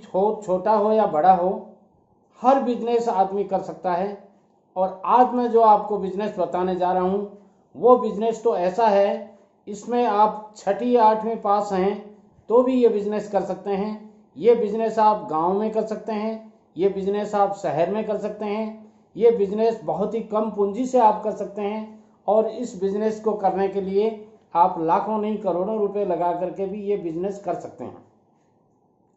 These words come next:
इस business का इतना बड़ा portfolio है कि आप इसमें चाहे जितना investment कर सकते हैं। और उस business का नाम है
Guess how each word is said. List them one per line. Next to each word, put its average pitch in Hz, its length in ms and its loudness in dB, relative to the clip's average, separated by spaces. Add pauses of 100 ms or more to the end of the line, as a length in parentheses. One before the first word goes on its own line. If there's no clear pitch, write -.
(120)
इस 196 240 -6
business 202 400 0 (400)
का 208 480 4 (760)
इतना 220 400 2
बड़ा 214 280 4
portfolio 196 680 0
है 185 180 2 (500)
कि 196 80 -4
आप 185 360 6
इसमें 196 360 -6
चाहे 226 340 0
जितना 196 320 -2
investment 175 560 -4
कर 131 140 -8
सकते - 280 -20
हैं। - 120 -20 (1700)
और 165 180 2
उस 190 260 -2
business 180 400 -2
का 196 120 0
नाम 175 260 0
है 196 100 0